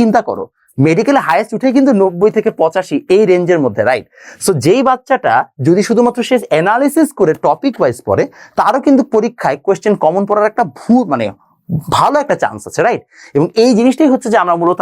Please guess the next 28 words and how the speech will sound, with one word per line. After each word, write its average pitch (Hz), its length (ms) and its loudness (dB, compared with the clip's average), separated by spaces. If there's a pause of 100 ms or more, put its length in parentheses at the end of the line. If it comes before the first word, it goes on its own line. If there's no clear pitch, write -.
আমাদের 143 220 0
বইয়ের 143 180 0
মধ্যে 165 160 2
এক্সক্লুসিভ 139 400 -6
করেছি, 123 280 0 (100)
যে 127 60 0 (120)
আমরা 135 200 2 (480)
তোমাদের 196 320 0 (120)
পড়াটাকে 156 420 -2 (420)
কমিয়ে 254 360 4
দিয়েছি, 143 240 2 (120)
সহজ 196 220 0 (100)
করে 160 200 2
দিয়েছি, 135 200 0 (100)
অ্যানালিসিস 220 540 0
পার্টটুকু 196 380 -2
আমরা 240 240 0
করে 135 180 2
দিয়েছি, 117 220 -2 (320)
যেন 147 100 0 (100)
তোমরা 247 260 2
বুঝতে 190 180 -4
পারো 180 160 0
যে 226 120 -4
কোন 190 160 0
টপিক 143 240 -4
থেকে 196 200 0
কিভাবে 139 220 -2